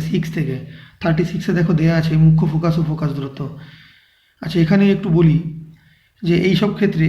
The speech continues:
এই প্রশ্নের ক্ষেত্রে দেখো, চিত্র অঙ্কন করার কথা কিন্তু বলা নেই, তাও তোমরা চিত্রগুলো কিন্তু অবশ্যই দিয়ে দেবে। তাহলে মুখ্য ফোকাসের সংজ্ঞা তোমরা এখান থেকে লিখবে। এখানে অবতল দর্পণের ক্ষেত্রে সংজ্ঞা দেওয়া আছে, এখান থেকে এইটুকু অবতল দর্পণের ক্ষেত্রে,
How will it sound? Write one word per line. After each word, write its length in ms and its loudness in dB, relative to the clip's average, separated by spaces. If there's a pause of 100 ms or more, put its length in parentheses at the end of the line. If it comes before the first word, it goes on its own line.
এই 120 2
প্রশ্নের 300 -2
ক্ষেত্রে 260 -2 (960)
দেখো, 160 0 (120)
চিত্র 220 -2 (360)
অঙ্কন 300 -2
করার 220 -4
কথা 200 -2
কিন্তু 140 -4 (100)
বলা 200 2
নেই, 160 -4
তাও 200 -4
তোমরা 200 -2 (320)
চিত্রগুলো 480 0
কিন্তু 160 0 (100)
অবশ্যই 360 0
দিয়ে 180 6
দেবে। 160 -2 (840)
তাহলে 260 0
মুখ্য 240 -2
ফোকাসের 360 2
সংজ্ঞা 280 -2
তোমরা 160 -2
এখান 180 2
থেকে 180 0
লিখবে। 200 2 (540)
এখানে 240 0
অবতল 280 2
দর্পণের 300 2
ক্ষেত্রে 260 0
সংজ্ঞা 220 0
দেওয়া 160 2
আছে, 160 -2
এখান 220 4
থেকে 140 0 (580)
এইটুকু 260 2 (100)
অবতল 320 2
দর্পণের 340 -2
ক্ষেত্রে, 220 -2